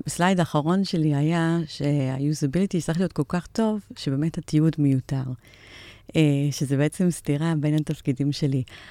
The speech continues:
אבל ה-, למשתמש הסופי, אני לא יכולה לצפות של, ל-, כמו שאמרנו, installation, configuration, ל-A P I, שלא יהיה תיעוד. זה דברים שבאמת חייבים תיעוד, אבל למשתמש,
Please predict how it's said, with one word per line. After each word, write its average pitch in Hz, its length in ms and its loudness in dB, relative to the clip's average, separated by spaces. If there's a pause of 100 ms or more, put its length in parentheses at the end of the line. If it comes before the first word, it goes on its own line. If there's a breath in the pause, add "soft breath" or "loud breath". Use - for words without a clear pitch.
(220 loud breath)
אבל 143 280 2
ה-, 135 320 2
למשתמש 147 640 0
הסופי, 196 440 -4
אני 214 200 0
לא 247 60 2
יכולה 247 240 0
לצפות - 400 -2
של, 143 220 -4 (300)
ל-, 127 440 -4
כמו 147 120 -6
שאמרנו, 139 240 -2
installation, 135 580 -2
configuration, 139 560 -2
ל-A 131 280 -2
P 143 40 0
I, 151 160 0
שלא 139 220 -2
יהיה 143 180 2
תיעוד. 127 420 -2 (160)
זה - 60 -8 (200)
דברים 202 260 0
שבאמת 156 380 0
חייבים 127 380 -2
תיעוד, 123 440 -6
אבל 131 140 -2 (560 loud breath)
למשתמש, 147 800 2